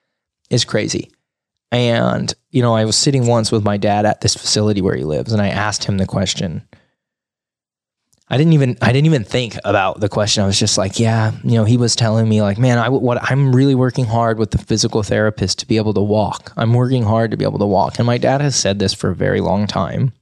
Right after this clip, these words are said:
and he has gotten no fur-, <laughs> no closer to walking. If anything, he's gotten further away. Um, you know, he falls multiple times a day.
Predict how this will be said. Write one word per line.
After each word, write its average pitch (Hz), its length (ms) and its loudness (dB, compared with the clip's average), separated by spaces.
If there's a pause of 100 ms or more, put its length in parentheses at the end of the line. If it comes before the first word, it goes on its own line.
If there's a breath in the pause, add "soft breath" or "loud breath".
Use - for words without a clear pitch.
(120)
and 113 120 0
he 107 80 2
has 107 120 0
gotten 110 440 -2 (800)
no 131 320 0
fur-, 120 400 0
<laughs> - 20 0
no 196 220 4
closer 131 400 0
to 113 80 2
walking. 104 400 0
If 101 100 -2
anything, 120 320 0
he's 110 140 -2
gotten 117 240 -2
further 113 320 0
away. 104 400 0 (640 loud breath)
Um, 101 520 -2 (760)
you 120 100 2
know, 110 100 2
he 107 120 0
falls 113 680 0 (1000)
multiple 123 440 0
times 98 340 -2
a - 40 -2
day. 80 300 -2